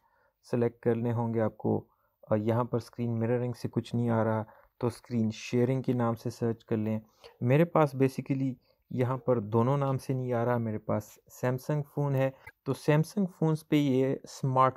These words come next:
व्यू के नाम से लेटेस्टली आ रहा है। यहाँ पर राइट साइड पे हम स्वाइप कर लें तो यहाँ पर इस वक्त जो डेस्कटॉप के नाम शो हो रहा है ये basically उस कंप्यूटर का नाम शो हो रहा है जिसके साथ हम already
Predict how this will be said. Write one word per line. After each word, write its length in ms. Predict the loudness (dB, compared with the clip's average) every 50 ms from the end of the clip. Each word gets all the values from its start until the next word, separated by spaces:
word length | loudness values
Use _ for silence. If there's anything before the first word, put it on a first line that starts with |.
| -4 -6
व्यू 200 | -4 -2 -2 -2
के 140 | 0 0
नाम 200 | 0 0 -2 -4 -6
से 160 | -6 -4 -4
लेटेस्टली 520 | -2 -4 -4 -4 -4 -6 -6 -4 -2 0 2
आ 120 | 2 2
रहा 180 | 2 0 0 0
है। 180 | -2 -4 -4 -6 _ _ _ _ _ -20 -12 -8 -6
यहाँ 140 | -4 -4 -4
पर 220 | -4 -4 -6 -4 -2
राइट 260 | -2 -2 -2 -2 -4
साइड 240 | -4 -4 -4 -4 -2
पे 100 | -4 -4
हम 60 | -4 -4
स्वाइप 340 | -4 -4 -2 -2 -2 -2 -2
कर 100 | -2 -2
लें 200 | 0 0 -2 -4 -6 _ _ _ _ _ _ _
तो 60 | -2
यहाँ 160 | 0 2 2 2
पर 200 | 2 2 0 0 0 -4
इस 140 | -6 -4 -4
वक्त 260 | -4 -2 -2 -4 -4 -4
जो 60 | -6 -4 -2 0
डेस्कटॉप 500 | 0 0 0 -2 -2 0 0 0 0 -2
के 80 | -4 -4
नाम 380 | -4 -4 -4 -2 -2 -2 -4 -6 _ _ _
शो 240 | -14 -6 -2 0 0
हो 120 | 0 2 0
रहा 120 | 0 0
है 80 | 0 -2
ये 80 | -2 -2
basically 500 | -2 -2 -4 -6 -8 -6 -4 -4 -2 -4
उस 160 | -6 -8 -6
कंप्यूटर 360 | -4 -4 -2 0 0 -2 -2
का 120 | -2 -2 -2
नाम 220 | -2 -2 -2 -2
शो 160 | -4 -4 -2
हो 120 | -2 0 0
रहा 120 | 0 0
है 60 | 0 -2
जिसके 200 | -4 -10 -14 -10
साथ 240 | -8 -6 -4 -2 0
हम 100 | 2 2
already 320 | 2 2 2 0 -2